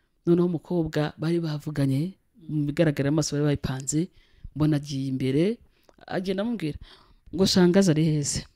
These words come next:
Ngo, "Shangazi iko wapi?" Undi aramubwira ngo, "Pana." Ngo, "Shangazi iko hapa." Ngo, "Shanga," ngo, "araryamye." Eh, ngo, "Ahubwo, kubera ko muje amasaha yo kuruhuka,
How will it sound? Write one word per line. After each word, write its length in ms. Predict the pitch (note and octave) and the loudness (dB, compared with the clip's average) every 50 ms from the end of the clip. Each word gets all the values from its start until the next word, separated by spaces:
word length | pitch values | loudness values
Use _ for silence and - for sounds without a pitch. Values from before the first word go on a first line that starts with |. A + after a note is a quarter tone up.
| _ _ _ - | _ _ _ -6
Ngo, 80 | D#3+ | -4
"Shangazi 340 | - - F#3 F3 F#3+ G#3+ A3 G#3+ | -2 0 0 0 0 0 -2 -2
iko 140 | G#3+ - | -2 -6
wapi?" 240 | D#3+ C#3 - - - - - _ _ _ _ _ _ _ _ _ _ _ - | -8 -8 -8 -12 -18 -20 -20 _ _ _ _ _ _ _ _ _ _ _ -10
Undi 120 | - - | -6 -6
aramubwira 240 | F#3+ G3 G3 F#3+ F3 | -4 -4 -4 -4 -4
ngo, 100 | F3 F3 | -4 -6
"Pana." 400 | E3+ - - G#3+ A#3 A3+ G#3+ - - - - | -6 -4 -2 -2 0 -2 -4 -6 -10 -10 -4
Ngo, 140 | F3 F#3 F#3 | -2 -2 0
"Shangazi 420 | - - F#3+ F#3 F#3+ A3 G#3 G3+ | 2 2 2 4 4 4 4 4
iko 160 | G#3 - - | 2 2 2
hapa." 460 | G3 G3 - - G3+ F#3+ F3 D3 - _ _ - _ _ _ _ | 2 2 2 2 2 2 2 0 -4 _ _ -20 _ _ _ _
Ngo, 120 | - D#3 | -10 -8
"Shanga," 520 | - - D#3 D#3+ E3 E3 D#3 F#3 F3+ D#3+ - _ _ - | -6 -6 -4 -4 -4 -4 -4 -4 -4 -6 -8 _ _ -8
ngo, 100 | D#3 F3 | -6 -4
"araryamye." 640 | D#3+ C#3+ C#3 C#3+ - F3 D#3 C3+ B2+ C3 B2+ C3 - - _ _ _ _ _ _ _ _ _ | -2 -2 -2 2 6 6 6 6 4 2 -2 -4 -8 -14 _ _ _ _ _ _ _ _ _
Eh, 300 | - D3+ D3+ C#3+ C#3+ C#3+ | 6 8 8 10 8 6
ngo, 120 | C#3 C#3 E3 | 6 4 2
"Ahubwo, 460 | F3 A3 D4+ D#4 A3+ - D3+ C#3+ C#3+ | 4 4 4 2 4 2 2 2 6
kubera 260 | - C4+ D4 B3 G#3+ | 10 10 12 12 10
ko 140 | - - C4 | 10 10 10
muje 220 | C4+ C4 B3 B3+ | 10 12 12 12
amasaha 680 | C4 B3+ B3 - - A#3 A#3 A#3 A#3 A#3 A#3 A#3+ A#3 - - - | 10 10 10 8 8 8 10 10 10 8 8 6 2 0 0 4
yo 180 | - G3+ A#3+ | 6 6 6
kuruhuka, 680 | - - F3+ E3 D#3+ D3+ C#3+ C#3 - - C#3+ C3+ C3 | 6 6 4 6 6 6 4 4 2 0 0 0 -2